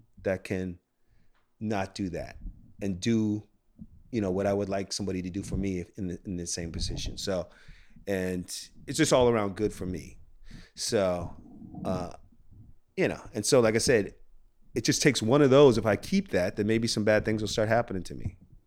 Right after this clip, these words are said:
You know what I mean? I don't know. Maybe that's not true, but,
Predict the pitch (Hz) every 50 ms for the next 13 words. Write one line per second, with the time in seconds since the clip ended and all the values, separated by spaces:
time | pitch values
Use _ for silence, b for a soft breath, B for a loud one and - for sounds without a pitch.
0 | _ - - - 92 95 98 95 95 98 101 110 117 123 - _ _ _ _ _
1 | _ _ _ - 113 120 120 120 123 120 113 127 139 127 113 110 110 113 107 110
2 | 110 104 - - - - 123 110 101 101 - - - 120 127 123 110 95 98